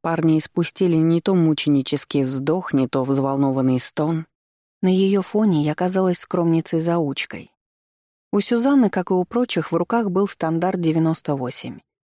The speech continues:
Крепкая, толстенькая, короткая палочка из тёмного дерева с медным наконечником и стальной рукоятью. Моя дамская, умеренно мощная, ни в какое сравнение с ней не шла. Хотя игрушечный жезл колдовал утончённо и легко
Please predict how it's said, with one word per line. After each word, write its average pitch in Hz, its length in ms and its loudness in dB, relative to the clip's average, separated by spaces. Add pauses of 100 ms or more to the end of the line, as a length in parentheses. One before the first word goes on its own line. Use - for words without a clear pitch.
(280)
Крепкая, 185 600 0
толстенькая, 156 760 -2
короткая 165 520 -2
палочка 175 520 -2
из 147 160 -2
тёмного 147 440 2
дерева 160 440 0
с - 120 -8
медным 160 380 4
наконечником 151 920 0 (220)
и 190 120 0
стальной 160 460 2
рукоятью. 156 680 -4 (800)
Моя 220 300 2
дамская, 196 720 0
умеренно 160 500 2
мощная, 160 640 -2 (120)
ни 208 100 2
в - 80 -4
какое 220 320 0
сравнение 185 600 2
с - 100 -8
ней 147 140 2
не 143 160 2
шла. - 340 -8 (720)
Хотя 170 340 0
игрушечный 151 680 0
жезл 165 420 0
колдовал 147 520 -2
утончённо 147 720 0
и 143 40 -2
легко - 480 -8